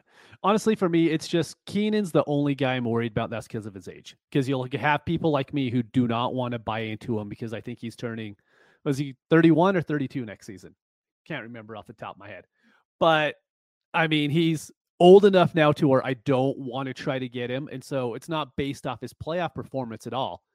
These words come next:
It's based off, I don't want to buy in that old of a slot wide receiver that's injured a fair <laughs> amount of times.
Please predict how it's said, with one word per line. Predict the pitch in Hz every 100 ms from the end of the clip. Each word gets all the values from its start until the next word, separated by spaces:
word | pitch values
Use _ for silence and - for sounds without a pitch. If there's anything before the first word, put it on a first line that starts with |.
| _ _ _ -
It's | 175 170
based | 160 143
off, | 143 123
I | 147
don't | 147 147 135 131
want | 117 123 127 -
to | 135
buy | 113 113
in | 113
that | 110 113 -
old | 123 117 113 110 104
of | - 120 110
a | 107
slot | - - 120 113 110 -
wide | 120 113 110
receiver | 110 - 120 113 110 110 104 104 95 _ _ _ _ _ _ _ _ -
that's | 117 107 107 - - - -
injured | 143 131 101 87 _ _ -
a |
fair | - - 117
<laughs> | 117
amount | 143 131
of | 113
times. | - 90 87 -